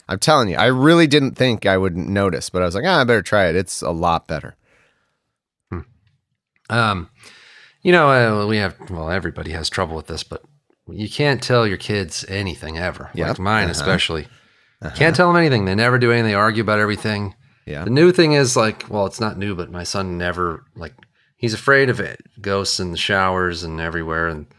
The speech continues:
Speaker 2: goblins and ghouls.
Speaker 1: <laughs>
Speaker 2: And, uh, <laughs> it's now to the point where, like, he know, like, nine thirty is you take a shower, but it's still like, "You gotta take a, oh, I'm getting my clothes." And, uh, and then he'll do the thing now where it's like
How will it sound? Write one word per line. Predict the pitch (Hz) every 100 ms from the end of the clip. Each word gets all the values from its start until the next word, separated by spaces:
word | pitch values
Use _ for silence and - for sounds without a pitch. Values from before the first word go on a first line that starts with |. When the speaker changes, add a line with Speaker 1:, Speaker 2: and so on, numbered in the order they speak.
| _ - -
Speaker 2:
goblins | 85 80 82 80
and | 82 76
ghouls. | 85 78 78 - -
Speaker 1:
<laughs> | -
Speaker 2:
And, | 127 127 131 135 113 117 101 104
uh, | 101 95 87 85 - - - - - _ _ _
<laughs> | _ _ _ _ _ _ _
it's | 110 -
now | 123 156
to | 214
the | 175
point | 190 180
where, | 156 135
like, | 120 104
he | - - 110
know, | 107 113
like, | 107 101
nine | 101 123 139
thirty | 131 127 117
is | 98 85
you | 98
take | 95 98
a | 87
shower, | - 98 82
but | 76 85
it's | -
still | - 117 113 98
like, | 85 -
"You | 113
gotta | 117
take | 117
a, | 110
oh, | 113 160
I'm | 139
getting | 131 151
my | 139 123
clothes." | 135 131 110 87
And, | 92
uh, | 139 143 127 127 - - - _ -
and | 135
then | 151
he'll | 165
do | 143 165
the | 151
thing | 156 143
now | 135 135
where | 127
it's | 110 -
like | 92 87